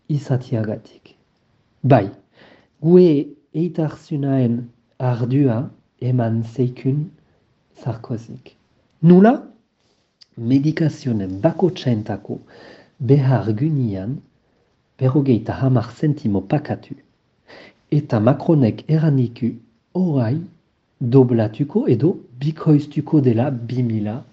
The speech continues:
hogeita lauan. Euro bat eta igaitez. Bena,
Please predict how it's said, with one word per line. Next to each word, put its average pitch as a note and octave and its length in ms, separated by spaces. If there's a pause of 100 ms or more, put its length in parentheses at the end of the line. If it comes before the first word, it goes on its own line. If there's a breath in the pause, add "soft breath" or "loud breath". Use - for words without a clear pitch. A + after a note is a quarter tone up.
(680)
hogeita B2 440
lauan. F#2 340 (720 soft breath)
Euro A#2 380
bat G2+ 260
eta G#2+ 380 (200)
igaitez. G#2 640 (1500 loud breath)
Bena, F#3 220